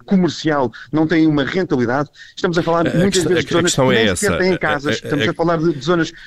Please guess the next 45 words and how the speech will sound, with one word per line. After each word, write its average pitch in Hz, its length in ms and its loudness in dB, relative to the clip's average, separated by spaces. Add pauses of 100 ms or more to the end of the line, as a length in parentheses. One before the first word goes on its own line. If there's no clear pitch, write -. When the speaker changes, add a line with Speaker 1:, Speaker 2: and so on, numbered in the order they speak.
Speaker 1:
muitas 165 240 0
vezes, 180 160 0
que - 80 -10
são 170 100 0
zonas 156 280 0
de - 60 -20
passagem. 120 540 -4
Speaker 2:
a 113 120 -2
questão 131 340 2
Speaker 1:
E, 135 40 4
Speaker 2:
é 135 40 2
a - 20 2
Speaker 1:
se - 20 -2
calhar, - 0 -
Speaker 2:
dualidade 127 560 2
Speaker 1:
faz 131 100 2
Speaker 2:
entre, 170 140 -4
Speaker 1:
sentido, 120 260 -6
Paulo. 139 180 0 (280)
Speaker 2:
eh, 98 260 -2 (100)
eh, 101 60 2
sem 127 180 2
dúvida, 104 280 2
a 85 40 0
questão 127 200 0
é 123 80 4
a - 20 0
dualidade 120 460 2
entre, 120 340 -2
ou 92 280 2
a 90 40 4
oposição 101 560 2
entre 113 260 -2
rentabilidade 98 720 0
comercial, 110 420 0
que - 80 -4
obviamente 92 360 0
os - 60 -2
operadores 87 420 0
procuram, 107 500 0
é 87 40 2
um 87 60 0
negócio 90 380 0
deles, 104 400 0 (480)
eh, 113 340 2